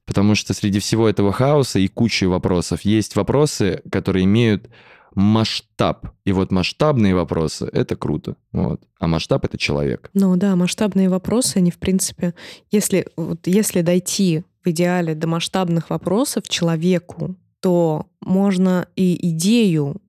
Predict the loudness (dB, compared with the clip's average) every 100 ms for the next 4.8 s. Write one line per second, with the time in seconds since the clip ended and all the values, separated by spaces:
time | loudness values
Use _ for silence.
0 | _ -8 -4 -4 -4 -2 -4 -6 _ -6
1 | -2 0 0 0 -4 -10 _ _ _ _
2 | _ -6 -4 -2 -2 0 2 2 2 -4
3 | -12 _ _ -12 -2 0 2 0 -2 -2
4 | -2 0 -2 -4 -2 0 0 -2